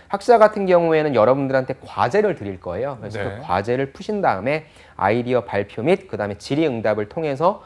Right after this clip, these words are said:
Speaker 1: 여러분들의 역량을 파악하는 단계고요. 석사 이상은 사실 집중적으로 연구하신 분야가 있고 아마 디스플레이 쪽과 연관된 부분이 있기 때문에 여러분들이 지원하셨을 겁니다. 그래서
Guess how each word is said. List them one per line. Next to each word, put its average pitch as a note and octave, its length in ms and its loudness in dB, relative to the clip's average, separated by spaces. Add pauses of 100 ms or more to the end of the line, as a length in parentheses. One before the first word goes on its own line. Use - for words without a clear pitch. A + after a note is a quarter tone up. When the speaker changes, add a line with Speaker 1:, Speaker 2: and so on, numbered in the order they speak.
(200)
Speaker 1:
여러분들의 A2+ 460 -2
역량을 F#2+ 420 -8
파악하는 F3+ 480 -6
단계고요. G2+ 580 -8 (300)
석사 A#3 360 4
이상은 F3+ 380 2
사실 E3+ 420 0
집중적으로 D3 680 -2
연구하신 D3 580 -2
분야가 A2+ 280 -4
있고 G2+ 180 -6
아마 B2 360 0 (240)
디스플레이 F3+ 500 -4
쪽과 D#3 240 -4
연관된 C#3 680 -2
부분이 E3 360 -2
있기 B2 200 -10
때문에 A#2+ 240 -4
여러분들이 G2+ 380 -6
지원하셨을 A2 520 -10
겁니다. G2 400 -10
그래서 A#2+ 400 -4